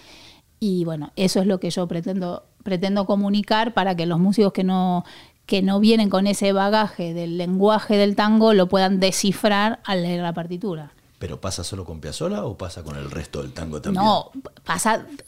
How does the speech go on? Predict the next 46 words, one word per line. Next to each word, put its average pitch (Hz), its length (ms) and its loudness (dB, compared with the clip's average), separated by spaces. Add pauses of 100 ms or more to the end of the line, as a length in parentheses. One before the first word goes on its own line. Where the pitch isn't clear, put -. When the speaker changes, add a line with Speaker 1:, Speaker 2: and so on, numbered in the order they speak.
(200)
Speaker 1:
muchísimo 247 800 6
más 247 260 4
con 190 200 2
el 185 80 -6
resto 185 280 -6
del 160 280 -6
tango. 156 280 -6
Lo 180 80 0
que 190 120 0
pasa - 180 2
es 226 60 2
que 233 80 2
el 214 40 0
resto 226 220 2
del 226 80 4
tango 247 320 6
no 233 320 8
llega 254 580 2
tanto 214 600 0
como 185 200 0
ha 180 40 -4
llegado 190 360 0
Piazzolla 202 480 0
y 220 120 0
tampoco 220 420 2
las 247 140 2
partituras, 190 560 2
de 170 120 -2
hecho. 156 240 -6
O 151 80 -10
sea, 156 200 -2
de 165 320 -8
Piazzolla 196 400 0
sí 233 100 -2
hay 214 100 2
partituras 196 600 -2
para 180 180 -2
todos 185 180 -4
los 190 140 -4
instrumentos 214 800 2
y 180 100 -4
de 185 100 0
orquesta 220 680 0
y 190 80 -2
muchas 208 300 0
cosas. 170 400 -2